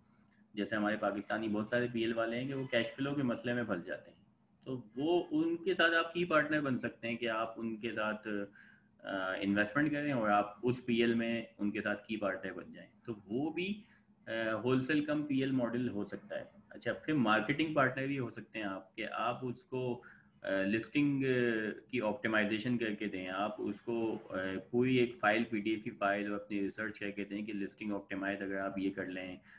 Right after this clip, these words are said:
पीपीसी चलाएं, गिव अवे करें, कूपन डिस्ट्रीब्यूट करें, तो आपको लेवरेज मिल सकता है। और अगर आप चाहें तो हम भी आपके साथ ये कर सकते हैं। आप हमें ट्रेड पे में प्रोडक्ट ऑफर करें, रिटेल पार्टनरशिप दें, और हम आपको हेल्प कर सकते हैं आपकी लिस्टिंग को ऑप्टिमाइज करने में, आपकी sales को टू एक्स करने में, वन पॉइंट फ़ाइव एक्स करने में।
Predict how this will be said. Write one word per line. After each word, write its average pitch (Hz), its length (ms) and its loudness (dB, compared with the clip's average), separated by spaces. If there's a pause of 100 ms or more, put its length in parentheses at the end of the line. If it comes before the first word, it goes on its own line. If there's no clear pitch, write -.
(140)
पीपीसी 110 380 -2
चलाएं, 101 440 0
गिव 107 200 4
अवे 104 180 2
करें, 98 380 0
कूपन 104 320 -2
डिस्ट्रीब्यूट 98 680 -2
करें, 98 300 -2
तो 104 100 -4
आपको - 760 -4
लेवरेज 101 400 4
मिल 104 140 4
सकता 95 300 -6
है। 98 120 0
और 95 120 -2
अगर 101 160 2
आप 104 220 4
चाहें 107 280 2
तो 98 80 -8
हम 90 180 -8
भी 104 100 -4
आपके 101 260 -4
साथ 98 260 -6
ये 98 60 -8
कर 98 160 -6
सकते 98 300 -12
हैं। - 80 -12
आप 101 240 -4
हमें 104 180 -2
ट्रेड 107 260 -2
पे 104 300 2
में 107 120 -2
प्रोडक्ट 110 320 0
ऑफर 135 260 2
करें, 107 240 2 (560)
रिटेल 117 360 4
पार्टनरशिप 135 480 2
दें, 135 220 0
और 117 200 2
हम 120 240 2
आपको 104 360 0
हेल्प 117 340 0
कर 110 140 2
सकते - 340 -8
हैं 95 80 -2
आपकी 92 280 -4
लिस्टिंग 104 420 -2
को 113 60 -2
ऑप्टिमाइज 101 540 0
करने 95 320 -4
में, 95 180 -4
आपकी 104 440 0
sales 123 800 0
को 120 260 -2
टू 135 280 0
एक्स 123 200 0
करने 104 320 0
में, 101 180 2
वन 104 180 2
पॉइंट 107 320 -4
फ़ाइव 107 260 2
एक्स 107 200 -4
करने 92 300 -6
में। 90 160 -10